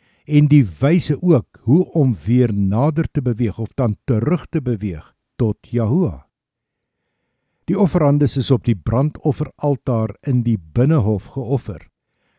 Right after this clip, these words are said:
maar die bedoeling was om die gelowige tot in die teenwoordigheid van Jahoua te bring.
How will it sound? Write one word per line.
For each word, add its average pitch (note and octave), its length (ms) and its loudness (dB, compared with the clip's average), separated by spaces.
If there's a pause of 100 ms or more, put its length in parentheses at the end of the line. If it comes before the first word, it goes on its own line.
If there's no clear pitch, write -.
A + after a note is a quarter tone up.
(100)
maar C3+ 500 2
die C#3+ 120 -2
bedoeling C3 500 4
was A#2+ 240 -2
om B2 220 0
die G#2+ 80 -2
gelowige B2 760 0 (160)
tot - 320 0
in D3+ 200 0
die C3+ 200 -4
teenwoordigheid A2+ 840 0
van A2+ 160 0
Jahoua G#2+ 340 -2
te A2 140 -4
bring. F#2+ 400 -4